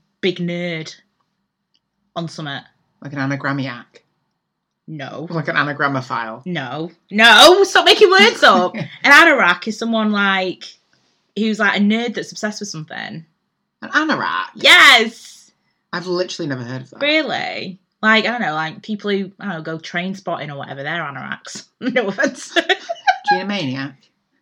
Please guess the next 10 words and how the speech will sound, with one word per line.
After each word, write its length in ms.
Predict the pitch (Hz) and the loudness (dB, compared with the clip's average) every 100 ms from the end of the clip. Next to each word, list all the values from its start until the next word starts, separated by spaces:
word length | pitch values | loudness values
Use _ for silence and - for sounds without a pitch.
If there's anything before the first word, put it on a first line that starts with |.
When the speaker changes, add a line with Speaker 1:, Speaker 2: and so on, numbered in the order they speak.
| _ | _
Speaker 1:
No, 280 | 175 160 156 | -8 -6 -6
an 100 | - | -4
animaniac. 840 | 202 220 214 185 170 156 170 - - 480 - 135 - - - - - - - - - - | -4 -2 -2 -2 -4 -8 -6 -6 0 -2 -2 -6 -8 -6 -10 -12 -18 -20 -18 -20 -20 -6
<laughs> 680 | 494 539 - 359 - 330 - - 294 - - - - - - | 0 0 2 0 2 0 0 -4 -4 -4 -6 -8 -10 -16 -2
Um, 380 | 226 214 208 196 - _ | 2 2 0 -4 -14 _
yeah, 420 | 226 226 190 170 - - | 0 4 2 0 -8 -6
I 60 | |
love 180 | 196 220 | -4 -2
an 80 | 214 | -2
anagram. 480 | 165 147 127 160 | -4 -6 -6 -6